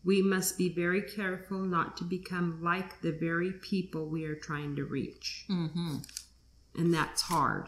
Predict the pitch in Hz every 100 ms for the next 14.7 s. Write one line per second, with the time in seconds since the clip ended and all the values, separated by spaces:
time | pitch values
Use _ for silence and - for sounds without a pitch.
0 | - 170 185 208 285 180 170 170 - 175
1 | 170 - 208 220 - 190 180 175 165 165
2 | 160 151 170 160 151 - - - - -
3 | - - _ - _ _ _ _ _ -
4 | 196 190 185 190 185 - 185 180 175 175
5 | 175 170 175 185 226 196 131 135 - -
6 | - 208 170 165 147 175 165 180 - 254
7 | 247 196 127 - - - 160 208 175 139
8 | 170 185 185 185 190 156 113 - 135 131
9 | - 247 - 508 494 - 453 370 - -
10 | - 277 370 403 339 - 190 - 208 247
11 | 269 240 233 226 214 180 175 175 175 170
12 | 175 170 - - - - - 220 277 320
13 | - 233 214 208 202 175 - - 180 175
14 | 175 196 - 135 120 -